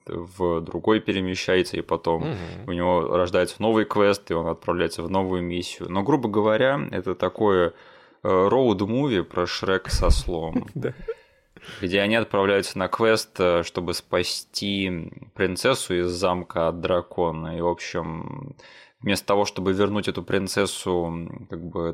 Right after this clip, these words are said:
Speaker 1: тому, кто её заказал,
Speaker 2: <laughs>
Speaker 1: э, её спасение, Шрек сам в неё влюбляется, и оказывается, что он тоже сама огр, вот это совпадение.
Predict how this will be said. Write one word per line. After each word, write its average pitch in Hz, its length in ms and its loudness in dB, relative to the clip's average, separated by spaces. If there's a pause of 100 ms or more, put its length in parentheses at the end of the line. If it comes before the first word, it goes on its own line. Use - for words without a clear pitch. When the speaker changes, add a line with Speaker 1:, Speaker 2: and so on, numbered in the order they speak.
Speaker 1:
тому, 95 320 0
кто - 300 -2
её 92 340 0
заказал, 98 640 0 (160)
Speaker 2:
<laughs> - 240 -14
Speaker 1:
э, 85 260 0
её 92 260 0
спасение, 90 600 0
Шрек 92 280 -2
сам 113 220 0
в - 20 0
неё 107 240 2
влюбляется, 90 640 0
и - 40 -4
оказывается, 90 380 -4
что 90 220 -2
он 85 100 -4
тоже 120 220 2
сама 95 440 0
огр, 90 320 2
вот 87 200 -8
это 95 160 -6
совпадение. 85 1000 -2